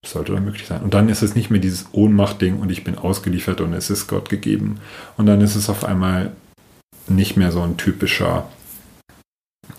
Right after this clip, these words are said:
Fünf-Phasen-Trauer-Ding. Weil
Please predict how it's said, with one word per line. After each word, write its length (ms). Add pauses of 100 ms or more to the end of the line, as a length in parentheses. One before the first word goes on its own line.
(160)
Fünf-Phasen-Trauer-Ding. 1500 (720)
Weil 240